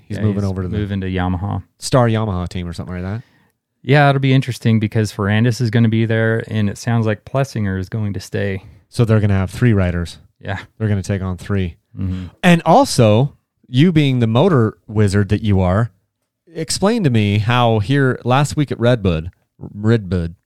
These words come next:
Speaker 1: explain, explain to me how Star Yamaha on their two fifty, how they had, like, three engine failures, like, or something like that. I mean, they had, they had mo-, did you hear about this? Like, multiple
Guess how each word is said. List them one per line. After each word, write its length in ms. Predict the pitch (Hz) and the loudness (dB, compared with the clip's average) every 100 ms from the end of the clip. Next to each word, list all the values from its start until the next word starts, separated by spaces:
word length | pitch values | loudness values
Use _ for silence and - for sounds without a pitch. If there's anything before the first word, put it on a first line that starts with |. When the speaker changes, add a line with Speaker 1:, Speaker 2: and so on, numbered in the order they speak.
| _ _ _ _ _ - - | _ _ _ _ _ -12 -8
Speaker 1:
explain, 360 | - 185 208 160 | -2 0 0 0
explain 420 | 147 - 175 220 | -2 0 0 0
to 60 | 190 | 0
me 220 | 143 127 | 2 2
how 380 | 123 123 120 - | 2 2 0 -2
Star 300 | - 139 147 | -4 0 0
Yamaha 640 | 131 123 113 107 101 101 - | 0 0 -2 -2 -2 -2 -4
on 160 | 107 101 | -4 -4
their 100 | 95 | -4
two 180 | 131 120 | -6 -4
fifty, 560 | 127 113 87 80 82 _ _ _ _ _ _ _ _ | -6 -6 -8 -10 -12 _ _ _ _ _ _ _ _
how 220 | 101 110 | -4 -2
they 140 | 104 104 | 0 0
had, 260 | 101 92 | 0 -2
like, 280 | 90 90 82 | -4 -6 -8
three 440 | - - 104 113 104 | -14 -6 -2 0 -2
engine 240 | 101 87 | -4 -6
failures, 540 | 85 82 78 71 - - | -8 -8 -10 -12 -16 -12
like, 260 | 95 82 - | -10 -10 -10
or 60 | 101 | -8
something 280 | - 92 85 | -6 -6 -8
like 160 | 76 | -10
that. 180 | 69 67 - _ - | -14 -18 -20 _ 0
I 40 | |
mean, 140 | 135 131 | 2 4
they 140 | 135 | 2
had, 260 | 135 139 117 - | 4 2 0 0
they 140 | 127 | 4
had 180 | 143 120 | 4 2
mo-, 160 | 135 131 | -2 -4
did 220 | 101 123 | 0 2
you 80 | 147 | 2
hear 80 | 143 | 2
about 160 | 156 156 | 2 0
this? 240 | 175 - _ _ _ _ _ | -4 -8 _ _ _ _ _
Like, 200 | 139 147 - _ | 0 0 -4 _
multiple 680 | 147 135 160 208 131 156 | -10 0 2 2 2 2